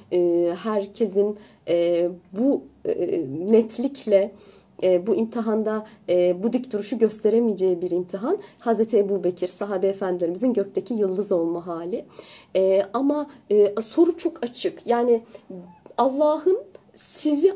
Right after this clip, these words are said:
affetmesini istemez misiniz? Şimdi bu, e, meseleyi bazen konuştuğumuz zaman, e, hanımefendilerden ya da beyefendilerden şu gelebiliyor. "Ama hocam yani o kadar da affedici olmak,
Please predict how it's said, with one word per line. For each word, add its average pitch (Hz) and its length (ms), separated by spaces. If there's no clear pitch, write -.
affetmesini 277 1080
istemez 185 680
misiniz? - 500
Şimdi 494 260
bu, 440 380
e, 277 80
meseleyi 311 640
bazen 311 400
konuştuğumuz 311 600
zaman, 302 340
e, 220 500
hanımefendilerden 220 960
ya 220 160
da 214 120
beyefendilerden 208 680
şu 277 220
gelebiliyor. 185 500
"Ama 214 140
hocam 226 380
yani 180 220
o 339 80
kadar 233 400
da 202 60
affedici 196 640
olmak, 214 560